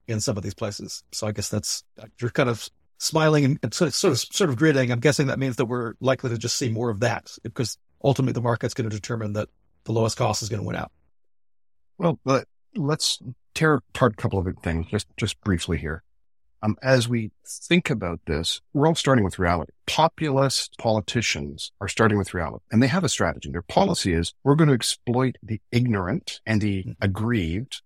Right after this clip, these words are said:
Speaker 2: for political power, and we're going to sell them to fossil fuel oligarchs to get money, and we're gonna prevent the transition." That is actually a policy. It's amoral, it's unethical, it's venal.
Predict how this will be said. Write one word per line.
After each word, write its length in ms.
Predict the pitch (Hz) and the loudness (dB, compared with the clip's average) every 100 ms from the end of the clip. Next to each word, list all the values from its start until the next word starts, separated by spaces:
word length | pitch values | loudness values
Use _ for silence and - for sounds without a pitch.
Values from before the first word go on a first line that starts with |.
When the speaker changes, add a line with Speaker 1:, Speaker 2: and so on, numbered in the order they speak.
| - | 0
Speaker 2:
for 100 | 110 | 0
political 420 | - 107 - 104 | 2 0 0 -4
power, 400 | - 160 - - | -2 -2 -2 -8
and 240 | 101 104 98 | 2 4 4
we're 100 | 104 | 4
going 300 | 107 104 98 | 4 4 4
to 300 | - 98 98 | 0 -4 -6
sell 380 | - - 156 170 | -14 -2 2 2
them 380 | 123 95 98 104 _ | 2 0 0 -4 _
to 300 | - 98 95 92 | -2 2 2 2
fossil 440 | - 95 - 90 | -2 -2 -2 -4
fuel 360 | - 98 92 - | -4 0 0 2
oligarchs 680 | 156 110 - - - - - _ - | 4 4 2 -6 -10 -12 -12 _ -4
to 80 | 95 | 0
get 160 | 95 | 2
money, 280 | 131 - - - | 2 0 -4 -4
and 180 | 104 98 | 0 2
we're 140 | 98 | 4
gonna 300 | 101 95 101 - | 4 4 2 0
prevent 460 | 123 123 131 - - _ - | 2 4 2 0 -10 _ -6
the 100 | 98 | -4
transition." 580 | 127 110 131 - - _ | 0 0 0 -2 -6 _
That 140 | 185 220 | 4 6
is 300 | 208 190 - | 4 2 2
actually 600 | 120 117 - 127 131 156 _ _ | 0 0 -2 0 0 -4 _ _
a 100 | - | -2
policy. 440 | 208 127 - - _ _ _ | 0 0 -4 -10 _ _ _
It's 420 | 120 110 - - - - | 2 2 2 -6 -6 4
amoral, 500 | 117 117 107 117 113 | 8 8 8 6 4
it's 140 | 104 - | 0 0
unethical, 640 | 104 98 - 107 - 101 | 2 2 0 -4 0 0
it's 140 | 87 | 0
venal. 720 | 90 98 104 107 104 104 98 | -4 0 4 6 6 4 2